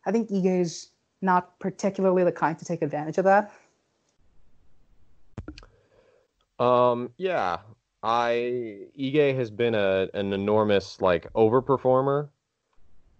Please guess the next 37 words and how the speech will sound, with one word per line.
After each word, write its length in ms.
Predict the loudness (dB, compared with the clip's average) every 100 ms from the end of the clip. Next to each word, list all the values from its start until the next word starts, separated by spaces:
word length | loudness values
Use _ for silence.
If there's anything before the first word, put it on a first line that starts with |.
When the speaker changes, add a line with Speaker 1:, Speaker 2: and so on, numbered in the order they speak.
| -2
Speaker 2:
uh, 260 | 0 0 0
in 120 | -2
the 80 | 0
featherweight 360 | 2 4 2
division. 400 | 0 -2 0 0
Like, 200 | 0 -2
for 180 | 0 0
a 60 | 2
guy 220 | 4 4
who, 160 | 0 -6 _
you 100 | -6
know, 120 | -6
just 200 | -6 -8
kinda 160 | -4 -4
showed 300 | -4 0 2
up 180 | 0 -2
and 80 |
in 60 | -6
his 120 | -8
first 440 | -10 -2 -2 -2 -2
fight 400 | 0 2 0 -2
got 340 | -2 -2 -4 _ _ _ _ _
pretty 200 | -4 -2
much 300 | -2 -4 -10
just 300 | -12 -12 _ _
kinda 220 | -6 -4
worked 640 | -4 -4 2 2 2 -4 -4
by, 400 | 0 2 0 -4 -8
uh, 240 | -8 -6 -4
Julio 320 | 0 2 4
Arce, 600 | 4 2 0 -2 -4 -6 _ _ _ _ _ _ _
and 120 | 2 4
who's 120 | 6
never 200 | 6 6
really 220 | 4 2
been 400 | 2 2 2 2
that 280 | 2 0